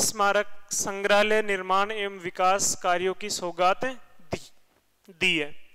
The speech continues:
हमें सिर्फ इतना ही याद करना है कि कौन सा पैनोरमा कहाँ पे बना है, सिर्फ इतना ही ध्यान रखना है। पहला, फर्स्ट नंबर, करौली जिले के महावीर जी में, श्री महावीर जी का पैनोरमा।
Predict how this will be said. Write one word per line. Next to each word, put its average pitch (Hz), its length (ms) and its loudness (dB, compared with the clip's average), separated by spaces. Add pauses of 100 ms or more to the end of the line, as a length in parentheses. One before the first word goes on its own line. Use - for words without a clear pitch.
(720)
हमें 233 200 2
सिर्फ 247 260 0
इतना 220 280 -2
ही 233 220 -2
याद 202 200 4
करना 196 320 -2
है 196 140 -6 (400)
कि 214 80 -10
कौन 214 260 2
सा 233 160 4
पैनोरमा 190 600 2 (180)
कहाँ 196 300 -2
पे 208 100 0
बना 165 220 -4
है, 139 160 -14 (560)
सिर्फ 196 300 -4
इतना 190 200 -4
ही 196 80 0
ध्यान 190 220 -4
रखना 180 260 -6
है। 202 120 -12 (840)
पहला, 202 340 4 (420)
फर्स्ट 233 360 0
नंबर, 202 320 2 (840)
करौली 220 380 6
जिले 202 300 2
के 214 200 2 (440)
महावीर 208 580 2
जी 190 200 -4
में, 185 280 -2 (360)
श्री 226 320 0
महावीर 202 760 0
जी 185 160 -6
का 185 140 0
पैनोरमा। 180 500 0